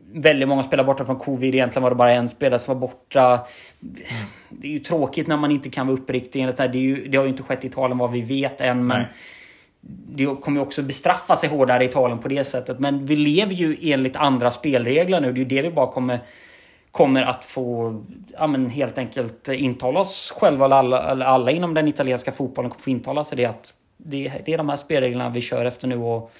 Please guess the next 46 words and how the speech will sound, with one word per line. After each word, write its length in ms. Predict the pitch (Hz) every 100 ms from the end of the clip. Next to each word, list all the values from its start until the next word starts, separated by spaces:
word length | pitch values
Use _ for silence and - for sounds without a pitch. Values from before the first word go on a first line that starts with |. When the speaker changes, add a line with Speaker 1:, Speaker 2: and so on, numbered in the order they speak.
| - - - - - _ -
Speaker 1:
ja, 140 | 147
men 120 | 175
det 320 | 143 170 208
är, 80 | 180
det 260 | 143 131 196
är 20 |
nog 180 | 208 139
vis 220 | 139 -
framtid 360 | 151 120 165 165
helt 180 | 143
enkelt 380 | 139 127 135 131
och 80 | 139
det 60 | 135
gäller 340 | 123 135 165
ju 100 | 165
att 200 | 147 -
man, 400 | 143 131 131 127
eh, 260 | 131 127 127
sätter 260 | - 131
tydliga 440 | 131 - 139 127 127
regler, 260 | 160 160
vilket 200 | 131 127
jag 80 | 131
inte 340 | 147 123 - 180
tycker 260 | 165 131
nu 160 | 135 165
att 120 | -
man 100 | 120
har 120 | 156
till 120 | -
exempel. 320 | 127 - - - _
Speaker 2:
Nej, 300 | - 147 165
precis. 360 | 165 - 104 -
Tydligheten 440 | 147 147 117 113 165
är 100 | 135
viktigt. 380 | 143 - 90
Och 80 | 123
sen 140 | 143 107
så 100 | 120
är 200 | 214 180
det 60 | 190
jättesvårt. 480 | 226 113 113 107
Jag 80 | 110
vet 320 | 110 113 -
knappt 280 | - 208 170
själv 360 | - 127 104